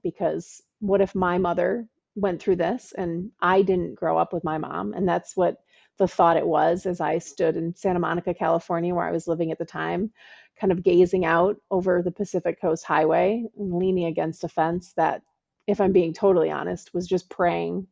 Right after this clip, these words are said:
would break and I wouldn't have to make a decision. And in that moment, I kinda, like, looked out onto the ocean, and there was these two older women, like, sitting right by the water's edge, like, in beach chairs.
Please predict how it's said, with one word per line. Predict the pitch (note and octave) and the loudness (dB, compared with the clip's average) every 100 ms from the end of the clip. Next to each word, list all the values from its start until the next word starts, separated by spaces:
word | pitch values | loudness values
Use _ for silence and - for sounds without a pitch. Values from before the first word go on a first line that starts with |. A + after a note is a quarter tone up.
| - | -2
would | F#3+ | -2
break | F3 D#3+ F3 - _ _ - | 0 -2 -2 -6 _ _ -4
and | F#3 | 0
I | E3+ | 2
wouldn't | E3+ F3 F3 | 4 2 0
have | E3 - | -2 -2
to | |
make | E3 D#3+ | -4 -4
a | |
decision. | - D#3+ D#3+ E3+ E3 A3 _ _ _ - - _ - | -6 -4 -4 -4 -6 -8 _ _ _ -20 -20 _ 0
And | G3 F3 F3 E3+ - - _ _ - | 2 2 0 -2 -4 -12 _ _ 0
in | G#3 G3+ | 4 6
that | F3+ F#3 | 4 2
moment, | F3+ F#3 E3+ | 2 2 0
I | C3+ E3+ | 0 -2
kinda, | E3+ F3+ E3 | 0 0 2
like, | E3 - | 0 0
looked | F3+ F3+ | -2 0
out | E3 E3+ - | 2 2 2
onto | F#3 F3+ G3+ | -2 -4 -2
the | F3 | 0
ocean, | E3 F3 - E3+ | 0 -2 -2 -4
and | E3+ | -2
there | E3+ | -2
was | E3+ E3+ | -2 -2
these | F3+ E3+ - | -4 -6 -8
two | - G#3 F#3+ | -2 2 4
older | F3 F3+ E3 | 4 2 2
women, | F3 E3 E3 | 0 0 -2
like, | E3 D#3+ - | -4 -6 -8
sitting | - F3+ F3 | -4 0 0
right | E3 D#3+ | 0 0
by | F3 | 2
the | E3 | 2
water's | E3 E3 E3+ F3 | 2 2 2 0
edge, | D#3+ E3+ E3+ | 2 0 0
like, | F3 E3 - | -4 -6 -2
in | G3+ F#3 | 0 2
beach | F3 E3+ - | 0 -4 -4
chairs. | G3+ F3+ F#3+ A3 - | 0 2 2 0 -8